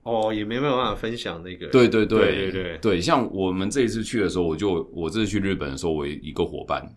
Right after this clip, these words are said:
Speaker 2: 他就是用，
Speaker 1: 对。
Speaker 2: 他就是用那个
Speaker 1: 三星。
Speaker 2: Sony 的手机。
Speaker 1: 哦，Sony，OK。
Speaker 2: 对，然后他就，<clears throat> 他根本就没办法用苹果地图，所以我只能分享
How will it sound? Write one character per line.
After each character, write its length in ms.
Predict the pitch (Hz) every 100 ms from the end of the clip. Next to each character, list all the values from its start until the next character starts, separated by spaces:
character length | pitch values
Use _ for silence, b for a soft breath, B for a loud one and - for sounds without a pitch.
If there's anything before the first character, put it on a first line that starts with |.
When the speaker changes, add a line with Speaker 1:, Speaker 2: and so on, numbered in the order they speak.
| _
Speaker 2:
他 160 | 80
就 100 | 82 80
是 120 | 78
用， 300 | 76 73 69
Speaker 1:
对。 80 | - - _ -
Speaker 2:
他 80 | 87
就 120 | 85
是 120 | 85
用 140 | 82
那 80 | 78
个 520 | 76 - - - - 82 - -
Speaker 1:
三 220 | - 92
星。 80 | 101
Speaker 2:
Sony 180 | 98 78
的 100 | 73
手 160 | -
机。 160 | - -
Speaker 1:
哦， 80 | 87
Sony，OK。 540 | 95 90 82 82 80
Speaker 2:
对， 180 | 82 62
然 80 | 76
后 220 | 82 95
他 160 | 82 85
就， 360 | 90 78 - _ _
<clears throat> 200 | - -
他 400 | 117 104 87 113 - - _ _ _ _ -
根 100 | -
本 80 | 101
就 80 | 92
没 160 | 87
办 160 | 82 85
法 60 | 80
用 140 | 73
苹 20 |
果 100 | 71
地 160 | 73 78
图， 200 | 71 73
所 120 | 90
以 60 | 92
我 180 | 85
只 160 | 80 80
能 200 | 67 71
分 180 | 78 76
享 280 | 78 67